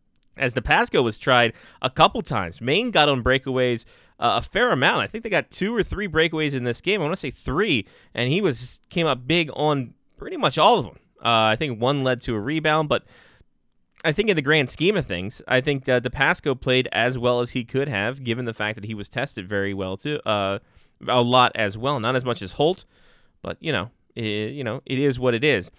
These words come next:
Uh, bad luck did seem to hit DePasco, though, as, uh, Mark Sincevich,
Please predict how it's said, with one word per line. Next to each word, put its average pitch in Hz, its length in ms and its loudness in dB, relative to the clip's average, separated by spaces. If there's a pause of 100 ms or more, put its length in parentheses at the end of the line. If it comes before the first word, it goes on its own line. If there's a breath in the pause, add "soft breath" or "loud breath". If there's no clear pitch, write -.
(380 soft breath)
Uh, 143 440 6
bad 170 340 4
luck 175 240 4
did 165 180 2
seem 156 300 0
to 135 80 4
hit 147 160 2
DePasco, 139 640 2
though, 123 240 4
as, 117 340 2
uh, 113 400 4
Mark 131 280 0
Sincevich, 131 840 -4